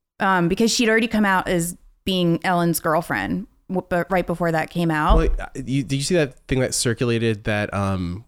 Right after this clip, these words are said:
Speaker 2: wow, what, what action movie was she in? Was she, she wasn't in a Jurassic Park, was she?
Speaker 1: In Volcano.
Speaker 2: Volcano, they told her not to bring Ellen, and she did it anyway.
Speaker 1: Mm-hmm.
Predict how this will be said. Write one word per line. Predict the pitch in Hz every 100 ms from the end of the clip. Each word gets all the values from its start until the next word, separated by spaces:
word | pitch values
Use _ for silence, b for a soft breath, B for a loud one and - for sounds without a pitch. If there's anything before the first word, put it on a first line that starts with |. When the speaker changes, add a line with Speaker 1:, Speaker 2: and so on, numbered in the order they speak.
| -
Speaker 2:
wow, | - 107
what, | 113 147 135
what | 208
action | 190 - 113
movie | 98 85
was | 101
she | -
in? | 90
Was | 104
she, | 117 -
she | -
wasn't | 214 202
in | 147
a | 110
Jurassic | 101 98 95 -
Park, | - 127 104 -
was | 107 117
she? | - 127
Speaker 1:
In | 127 214 208
Volcano. | 196 190 185 185 - - - _ _
Speaker 2:
Volcano, | 127 127 - 160 139 104
they | 104 107
told | 139 131 127
her | 113
not | 110 110 -
to | 104
bring | 110 95
Ellen, | 110 107 87 85
and | 73 92
she | -
did | 95 92
it | 90
anyway. | 82 -
Speaker 1:
Mm-hmm. | 226 202